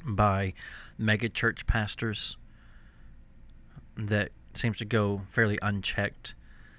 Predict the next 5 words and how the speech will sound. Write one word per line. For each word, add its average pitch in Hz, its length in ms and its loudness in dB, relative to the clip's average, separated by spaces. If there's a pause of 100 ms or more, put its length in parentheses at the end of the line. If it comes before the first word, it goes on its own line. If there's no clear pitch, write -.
(140)
We 104 180 -2
have 98 540 0 (440)
right-wing 101 800 0
political 107 680 0
engagement 101 880 -2